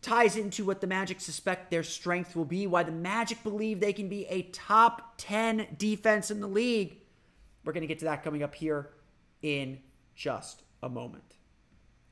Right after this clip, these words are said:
But first, it's time for a quick word from our friends over at Jase Medical. Everyone should be empowered to care for themselves and their loved ones during the unexpected. That's why Jase Medical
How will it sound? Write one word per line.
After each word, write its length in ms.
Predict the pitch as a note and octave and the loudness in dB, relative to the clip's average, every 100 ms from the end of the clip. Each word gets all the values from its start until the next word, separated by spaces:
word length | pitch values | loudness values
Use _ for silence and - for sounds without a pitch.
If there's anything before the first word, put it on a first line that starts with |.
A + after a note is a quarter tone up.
| - _ _ - - - _ _ _ _ - - _ - | -20 _ _ -20 -20 -20 _ _ _ _ -20 -20 _ 2
But 140 | G#3+ | 10
first, 360 | C#4+ C#4+ - - | 12 12 12 -2
it's 160 | F#3+ | 0
time 200 | - A#3+ | 6 6
for 80 | G3+ | 4
a 40 | G3+ | 0
quick 180 | A3+ | 4
word 160 | A3+ A3 | 6 4
from 100 | F3+ | 2
our 80 | F3+ | 0
friends 500 | G#3+ G#3 G3 F3+ - - | 6 6 6 0 -2 4
over 560 | G3+ G#3 A#3 - - - | 4 6 2 2 -4 2
at 400 | E3 E3+ E3 - - - | 4 4 2 -8 -18 -14
Jase 520 | - D#3+ D#3+ D3+ - - - | -2 0 0 -2 -8 -14 -14
Medical. 520 | C3 D3 C#3+ - B2+ - - - _ _ _ - - | -6 -2 -2 -4 -14 -18 -20 -20 _ _ _ -2 10
Everyone 500 | C4 D#4 D4+ B3 A3+ | 12 12 8 6 2
should 180 | - F#3+ | -2 -2
be 100 | G3+ | -2
empowered 460 | E3+ F3 F#3 F3 | -2 2 4 4
to 60 | F3 | 0
care 260 | - F3+ | -2 -2
for 140 | F3 F3 | 0 -4
themselves 560 | F3 D3 D3+ D3 C3 - - | -6 -2 0 0 -4 -10 -4
and 300 | G#3 B3 A#3+ | -2 0 2
their 140 | A#3 | 2
loved 300 | G3+ F#3+ D3+ | 4 2 2
ones 280 | D3+ C#3 - | -2 -4 -4
during 220 | D3+ D3 | -4 -2
the 180 | C#3+ - | -6 -4
unexpected. 640 | C#3 C#3+ C#3+ - B2+ - - | -4 -4 -6 -8 -10 -10 -2
That's 240 | E3 F3 | -2 0
why 140 | G3 F3+ | -2 -2
Jase 420 | C3 G3 A#3 A3 | 4 4 4 2
Medical 580 | B3 B3+ B3 F3+ E3 | 2 2 2 0 -2